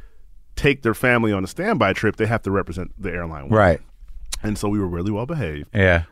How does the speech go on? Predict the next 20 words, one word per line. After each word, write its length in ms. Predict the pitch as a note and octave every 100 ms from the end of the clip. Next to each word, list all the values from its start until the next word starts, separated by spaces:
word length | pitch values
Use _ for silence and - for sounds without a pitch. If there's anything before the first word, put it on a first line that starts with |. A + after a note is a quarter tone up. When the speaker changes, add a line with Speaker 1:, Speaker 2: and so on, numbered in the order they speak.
| -
Speaker 1:
But 100 | A2
I 80 | G2+
do 180 | A#2
think 320 | A2 A#2+ G#2+ -
that, 120 | F#2+
uh, 220 | F2+ E2+ -
I, 200 | G2 G2
I 40 |
do, 380 | F#2 G#2+ G2 F#2 -
I 60 | F#2+
do 200 | F#2+ B2
cherish 360 | - F2+ E2
that 180 | - D#2+
growing 180 | - E2+
up. 60 | E2
We 80 | A#2
really 240 | A#2 G#2
traveled 380 | F2+ G2 E2+ E2
all 120 | D#2+
over 280 | D#2 D2+ F2+